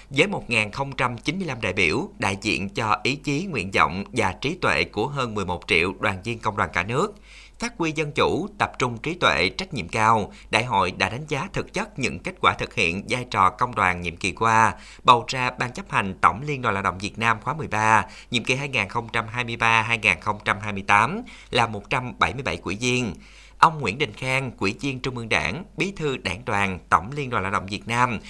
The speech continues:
được bầu tái cử chức chủ tịch. Đại hội đề ra bảy nhóm chỉ tiêu hàng năm và ba nhóm chỉ tiêu đến hết nhiệm kỳ.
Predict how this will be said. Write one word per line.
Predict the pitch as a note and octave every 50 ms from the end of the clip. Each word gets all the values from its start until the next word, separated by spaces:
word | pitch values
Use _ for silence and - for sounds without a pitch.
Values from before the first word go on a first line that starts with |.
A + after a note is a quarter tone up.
| - - -
được | B2+ A#2 G#2+ - -
bầu | - G#2+ G#2 F#2+ - -
tái | A#2 C#3 F#3+ -
cử | - A#2 - - G#2+ -
chức | - G3 G3+ -
chủ | - G#3
tịch. | - - A2+ F#2 - - - - - - - - -
Đại | - A2
hội | B2+ B2 A2+ G2+
đề | - - A#2 G#2
ra | - - C3 B2 A#2+
bảy | - - - E2+
nhóm | - C3+ C#3+ D#3+ F3
chỉ | - -
tiêu | - - C3+ B2 A#2
hàng | A#2+ F#2+ F2+
năm | G#2+ A#2 B2+ C3 B2+ G#2 - - - -
và | B2 A2+ F#2+ - -
ba | - B2 A#2+
nhóm | A#2 A#2 B2 C#3 E3+ -
chỉ | A#2+ G2
tiêu | - - B2+ B2 A#2+ A2+ A2 -
đến | G#2+ G#2 A2 C3 -
hết | G3 G#3 -
nhiệm | A#2+ E2 E2+
kỳ. | - G2+ G#2 G2+ G2 F2+ -